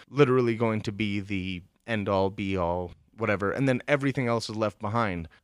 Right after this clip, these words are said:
I feel like, again, going back to Circle of the Moon Druids in five E is a perfect example of that. Like,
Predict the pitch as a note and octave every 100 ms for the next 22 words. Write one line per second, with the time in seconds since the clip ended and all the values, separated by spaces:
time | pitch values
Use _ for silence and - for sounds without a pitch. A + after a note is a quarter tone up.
0 | _ A2 - A#2+ A2+ G#2+ F#2+ _ A#2 A2
1 | A#2 A2 G#2+ G#2+ G#2 G#2+ A2 G2 - A2+
2 | G#2 G#2 G2+ A#2 A2+ G2+ G2 F#2+ F#2+ G2+
3 | G2 G2 B2 G2+ - G2+ G2+ F#2+ - _
4 | _ _ C3+ C3 A#2+ G2+ B2 A#2+ G#2+ G2+
5 | G2 - G#2 -